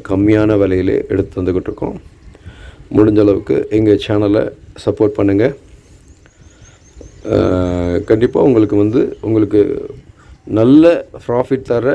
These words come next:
இது தொழில், இது வந்து ஆடு வளர்ப்பு, அதுவும் இந்த குறிப்பா வந்து செம்மறி ஆடு வளர்க்குறதுல. ஏன்னா நூறு நாள், நூத்தி இருபது நாள் தான் அதிகபட்சம் நீங்க வளர்த்தாலே போதும். இது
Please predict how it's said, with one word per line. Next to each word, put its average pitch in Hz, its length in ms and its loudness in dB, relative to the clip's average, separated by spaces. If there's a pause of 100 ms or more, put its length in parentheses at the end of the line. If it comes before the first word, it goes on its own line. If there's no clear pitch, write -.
(120)
இது 110 220 0
தொழில், 110 320 2
இது 98 160 0
வந்து 101 280 0 (320)
ஆடு 101 240 -2
வளர்ப்பு, 95 380 -4 (160)
அதுவும் 104 260 0
இந்த 95 160 0 (280)
குறிப்பா 110 440 2
வந்து 101 240 0
செம்மறி 104 360 2
ஆடு 95 160 0
வளர்க்குறதுல. 95 600 -6 (600)
ஏன்னா 117 220 0
நூறு 127 280 4
நாள், 131 200 2
நூத்தி 113 200 -2
இருபது 107 260 2
நாள் 104 200 0
தான் 107 200 -6
அதிகபட்சம் 101 540 -2
நீங்க 95 160 -2
வளர்த்தாலே 95 500 0
போதும். 95 380 -4
இது 98 180 0